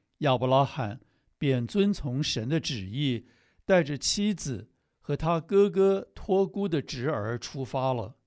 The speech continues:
出发的时候，甚至不知道往哪里去，就是信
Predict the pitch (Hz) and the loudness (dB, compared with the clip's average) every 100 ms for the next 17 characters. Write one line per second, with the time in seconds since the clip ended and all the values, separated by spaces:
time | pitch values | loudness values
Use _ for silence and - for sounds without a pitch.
0 | _ _ _ _ _ _ _ _ _ _ | _ _ _ _ _ _ _ _ _ _
1 | - 156 143 175 165 - 120 - 139 120 | -6 -4 2 2 2 -2 -8 -6 -4 -4
2 | - _ _ - - 190 160 165 190 180 | -8 _ _ -6 0 2 2 -2 -2 -4
3 | 202 202 151 107 104 104 120 165 113 - | 0 0 0 -2 -6 -2 -2 -2 -4 -6
4 | - 160 113 - _ _ _ _ _ 233 | -6 -4 -4 -10 _ _ _ _ _ -4
5 | 220 220 - - 208 156 123 | -2 0 0 0 0 0 -4